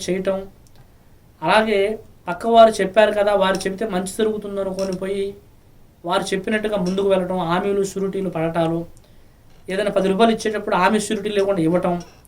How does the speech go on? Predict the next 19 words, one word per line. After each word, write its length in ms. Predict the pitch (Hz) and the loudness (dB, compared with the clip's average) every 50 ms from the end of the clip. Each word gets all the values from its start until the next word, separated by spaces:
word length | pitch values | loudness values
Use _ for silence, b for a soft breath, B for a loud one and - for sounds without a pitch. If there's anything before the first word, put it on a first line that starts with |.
| - - - - _ _ - - - - - - - - 160 | -20 -20 -20 -20 _ _ -20 -20 -20 -20 -20 -20 -14 -8 -2
అలాగే 360 | 185 214 226 226 226 202 190 190 208 208 - - - - - - - - 165 190 | 2 2 2 2 2 0 0 -2 -4 -6 -10 -16 -20 -20 -20 -20 -10 -6 -4 -4
రూపాయి 280 | 208 208 226 220 220 208 208 | 4 6 8 8 8 6 2
ఉంటే 140 | 220 226 240 226 214 | 2 2 2 2 2
ముప్పావుల 360 | 190 190 - 214 208 208 208 202 185 | -2 -2 0 2 2 2 2 2 2
రుణం 200 | 180 202 226 226 220 - | 2 2 2 2 2 2
చేసి 300 | 226 220 214 - 220 202 196 202 220 220 - - - - - - - - - | 0 0 0 0 -2 -2 -2 -2 -4 -8 -14 -20 -20 -20 -20 -20 -20 -14 -14
అప్పు 160 | 160 - - 240 233 | -14 -8 -8 -6 -2
చేసి 220 | 240 226 220 220 - 208 | -2 -2 -2 -2 -2 -2
ఏదైనా 200 | 202 214 208 208 196 180 | -2 -2 -2 -2 -2 -2
వస్తువు 280 | 170 - - - 233 220 202 | -2 -2 -4 -4 -4 -2 -2
పక్కన 200 | 180 - 214 202 208 | -2 -2 -4 -2 0
వారు 140 | 214 208 202 190 | 2 2 2 0
కొన్నారు, 280 | 190 196 196 190 196 190 | 0 0 -2 -2 -2 -2
మన 100 | 196 180 170 | -4 -4 -4
స్నేహితులు 320 | - 180 185 190 185 196 190 | -2 -2 -2 -2 -2 -2 -2
కొన్నారు, 200 | 190 190 185 185 180 | -2 -2 -2 -2 -2
మనం 120 | 175 175 - - | -4 -4 -4 -2
కొనాలనుకోవటం, 720 | 175 180 190 190 185 180 175 170 180 170 160 156 165 160 160 - b b b b b b b b b b b - - - | -2 0 0 0 0 0 0 0 0 0 0 -2 -4 -10 -12 -14 b b b b b b b b b b b -20 -20 -20
ఇవన్నీ 300 | 156 143 139 175 214 240 | -16 -14 -10 -6 -4 -2